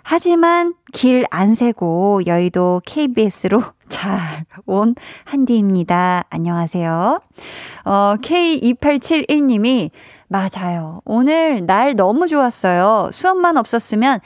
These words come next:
자전거 신나게 탔을 텐데. 히히." 아, 오, 오늘 수업이 있어서 창밖으로만 바라보셨나 보다. 아이고 세상에.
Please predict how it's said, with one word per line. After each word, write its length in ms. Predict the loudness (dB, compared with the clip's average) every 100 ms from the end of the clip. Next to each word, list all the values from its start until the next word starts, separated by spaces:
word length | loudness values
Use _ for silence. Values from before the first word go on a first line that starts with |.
| -14 _
자전거 400 | -8 -2 0 -2
신나게 680 | -4 -4 -2 0 0 0 -2
탔을 340 | -4 -2 -2
텐데. 400 | 0 0 0 -4 -8 _
히히." 480 | -4 -2 0 0 -2 -8 -20 -20 -4
아, 460 | 0 2 2 0 -2 -10 -20 -20 -4
오, 340 | 2 4 4 4
오늘 220 | 4 2
수업이 320 | 2 2 2
있어서 680 | 2 0 2 2 4 4 2
창밖으로만 1000 | 0 0 0 0 0 4 4 2 2 0 0
바라보셨나 640 | 0 2 2 2 2 2
보다. 680 | 2 2 2 2 2 2 2
아이고 300 | 0 0 -2
세상에. 500 | -4 -2 -2 -2